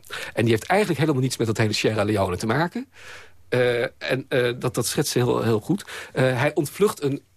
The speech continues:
ongelukkig huwelijk in, in, eh, in, eh, Groot-Brittannië, hè, in, in Engeland. Dus, eh, eh, dat laat hij achter zich. En dat lijkt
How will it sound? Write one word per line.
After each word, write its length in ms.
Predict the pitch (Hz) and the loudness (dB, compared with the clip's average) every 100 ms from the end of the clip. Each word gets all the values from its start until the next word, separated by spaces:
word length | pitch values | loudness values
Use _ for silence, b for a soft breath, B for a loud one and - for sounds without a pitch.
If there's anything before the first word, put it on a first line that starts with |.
| _ | _
ongelukkig 560 | 180 170 - 160 156 127 | 2 2 0 0 0 0
huwelijk 480 | 143 143 127 120 - | 2 2 2 -2 -4
in, 200 | 113 127 | -4 -2
in, 180 | 117 113 | -2 0
eh, 140 | 107 110 | 0 0
in, 180 | 107 104 | 0 0
eh, 200 | 101 113 | 2 2
Groot-Brittannië, 640 | 113 101 117 - 69 71 | 0 0 -2 -4 -6 -6
hè, 180 | 135 147 | -4 -2
in, 120 | 110 | -2
in 220 | 110 107 101 | -2 -2 -4
Engeland. 380 | - 90 135 | -4 -4 -2
Dus, 160 | - - | -2 0
eh, 200 | 131 113 | 2 2
eh, 840 | 104 - - - - 113 104 101 110 | 0 -6 -16 -18 -12 -2 2 2 0
dat 200 | 131 160 | 0 0
laat 180 | 151 131 | 0 -2
hij 100 | - | -2
achter 260 | - - 120 | -4 -2 -2
zich. 360 | 110 190 - B B B B - - _ - | -2 -2 -6 B B B B -20 -20 _ -4
En 100 | 135 | 0
dat 160 | 143 | 2
lijkt 260 | 170 165 | 2 0